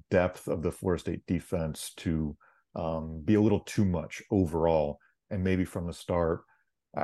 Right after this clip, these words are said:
I think the other storyline is, is a guy like Patrick Payton mentioned that on, on Tuesday after practice, that,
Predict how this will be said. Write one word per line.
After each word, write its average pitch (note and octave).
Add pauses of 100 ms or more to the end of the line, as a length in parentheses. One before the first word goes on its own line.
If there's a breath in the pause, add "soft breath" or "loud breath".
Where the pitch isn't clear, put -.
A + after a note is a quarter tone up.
I A#2+
think C3
the G#2+
other A2+
storyline G2
is, F#2+
is -
a F2
guy F#2
like E2+
Patrick -
Payton F2
mentioned E2
that E2
on, E2
on E2+
Tuesday F2+
after -
practice, G2+
that, F2